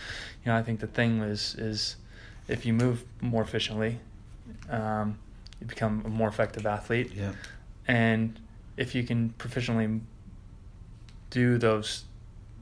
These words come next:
Speaker 1: complex movements from a power clean to a deadlift, and you
Speaker 2: Mm.
Speaker 1: do it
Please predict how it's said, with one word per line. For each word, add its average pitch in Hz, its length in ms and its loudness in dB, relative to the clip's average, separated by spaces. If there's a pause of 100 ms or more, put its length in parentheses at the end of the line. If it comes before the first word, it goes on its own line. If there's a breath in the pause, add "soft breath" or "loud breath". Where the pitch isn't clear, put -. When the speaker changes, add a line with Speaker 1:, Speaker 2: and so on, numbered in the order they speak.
(420)
Speaker 1:
complex 117 520 4
movements 113 380 2
from 113 160 -2
a 104 60 -4
power 110 260 4
clean 107 320 -2
to 104 80 -4
a 101 80 -8
deadlift, 110 540 2
and 107 120 4
you 107 60 2
Speaker 2:
Mm. 107 40 -2
Speaker 1:
do 117 160 4
it - 140 -4